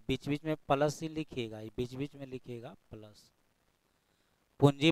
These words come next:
बढ़ रहा है तो दस दस हजार तो जुटते ही जा रहा है, घटेगा तो दस हजार घटेगा। जैसे बी का देखिए, स्टार्टिंग किया साठ हजार से, हर एक चार महीने के बाद दस हजार निकाल रहा है, तो into फ़ोर दस हजार निकाल दीजिए तो ये हो गया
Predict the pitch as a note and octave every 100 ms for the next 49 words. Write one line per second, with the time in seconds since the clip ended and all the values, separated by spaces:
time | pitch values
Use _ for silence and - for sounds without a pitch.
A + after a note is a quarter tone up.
0 | - D#3 D#3 D#3 D#3 D#3+ - C#3+ C#3+ D#3
1 | D3+ D#3+ - D#3 D3 - F3 F3+ F#3 D#3
2 | A#2+ G#2+ G#2+ G#2+ _ _ A#2 B2+ D3+ D3+
3 | D#3 C#3+ D3+ D3+ D#3+ D#3 D#3 - D3+ -
4 | E3 C#3 D#3 _ C#3 B2 C3+ - C#3 B2
5 | A2 G#2+ - A#2 B2+ _ _ _ _ _
6 | _ _ _ C3 - C#3 C3+ E3 D#3+ E3
7 | D#3 - D#3 D#3 D3 D3+ C#3+ C3 - F#3+
8 | _ _ _ _ _ - C#3+ D#3+ F3+ -
9 | D#3+ D3+ D#3+ D3 D3+ D3+ C#3 C#3+ - C3
10 | C3+ C3+ C3+ C3 C3+ - A#2+ A#2+ G#2+ G#2+
11 | G2+ G2+ _ _ _ _ _ _ _ _
12 | _ _ _ _ _ _ - C#3 C#3+ -
13 | D#3 E3 - D#3 D#3+ - C#3+ B2 D3 C#3+
14 | C#3 C#3 C3 C#3 D3 C#3 C#3+ - C3 B2
15 | A#2+ B2+